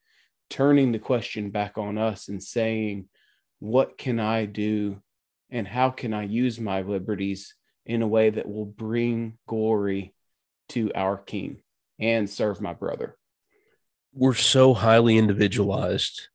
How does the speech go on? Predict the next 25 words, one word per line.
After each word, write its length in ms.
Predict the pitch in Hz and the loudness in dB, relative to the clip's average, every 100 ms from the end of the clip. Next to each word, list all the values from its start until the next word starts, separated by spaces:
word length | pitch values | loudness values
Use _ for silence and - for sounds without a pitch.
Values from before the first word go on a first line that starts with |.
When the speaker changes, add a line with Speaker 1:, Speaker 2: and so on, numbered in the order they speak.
| - | 0
Speaker 2:
well, 260 | 98 92 - - - | 0 0 -10 -18 -4
traditionally, 540 | 120 98 95 - 92 | 2 2 2 0 -2
especially 440 | 90 117 - 120 | 4 4 6 4
those 300 | 104 104 101 - - _ _ _ _ | 6 4 2 -6 -18 _ _ _ _
of 160 | 127 117 | 4 6
a 60 | |
more 240 | 110 110 104 | 6 6 6
libertarian 560 | 110 104 107 104 104 | 4 4 4 4 4
and 80 | 95 | 2
conservative 540 | 101 95 101 98 98 101 | -2 0 2 2 0 2
mindset, 600 | 95 98 - 95 95 - - _ | 2 2 0 0 0 0 -8 _
we're 160 | 110 107 | 0 2
so 420 | - 123 113 113 | 2 6 6 6
highly 520 | 113 107 104 104 - _ _ | 6 4 4 0 -4 _ _
individualistic. 1040 | 107 101 98 101 98 95 - - 92 - - _ _ _ _ _ _ - | 0 2 2 2 2 0 -2 -6 -10 -12 -20 _ _ _ _ _ _ 2
What 180 | 123 | 4
Romans 360 | 117 127 131 107 | 8 8 8 4
fourteen 600 | - 107 - - 147 127 | 2 0 0 4 6 6
tells 380 | 113 95 95 95 | 4 4 4 0
us, 420 | 90 - - - _ | -2 -2 -8 -12 _
after 340 | 107 113 - | 2 4 2
he 100 | 165 | 4
asks 200 | 170 190 | 4 4
this 180 | 107 - | 0 -2
question 600 | - 98 92 - 90 98 | 2 2 2 -2 -4 -4